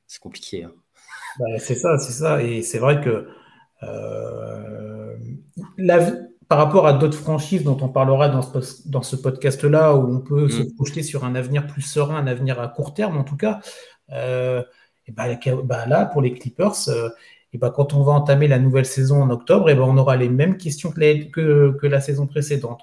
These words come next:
Speaker 2: que cette année. On aura les mêmes questions que l'année d'avant. On aura toujours cette incertitude, ce doute, quel que soit l'effectif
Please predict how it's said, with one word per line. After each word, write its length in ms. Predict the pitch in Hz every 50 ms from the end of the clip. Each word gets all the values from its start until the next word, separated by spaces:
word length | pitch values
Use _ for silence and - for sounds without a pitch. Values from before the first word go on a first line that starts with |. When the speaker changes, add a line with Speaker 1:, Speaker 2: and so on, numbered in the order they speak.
| _
Speaker 2:
que 80 | - 123
cette 240 | - - 123 - 135
année. 220 | 127 117 113 110
On 100 | 113 117
aura 180 | 117 117 117 117
les 100 | 113 117
mêmes 220 | 117 127 135 147
questions 320 | - - 143 - - 147 143
que 60 | 143
l'année 180 | 143 143 143
d'avant. 360 | 139 139 135 120 117 113 113 - - - - _ _ _ _ _ _ 120
On 120 | 120 117
aura 180 | 113 110 117 113
toujours 360 | - - - - 127 147 -
cette 200 | - - 123 -
incertitude, 600 | 127 127 - 135 135 - - 135 - - 156 156 151
ce 140 | - -
doute, 400 | 143 123 120 131 156 185 - - _ _ _ _
quel 180 | - 156 147 147
que 80 | - 147
soit 200 | - - 156 151
l'effectif 680 | 143 139 - 143 139 - - - 156 175 - - -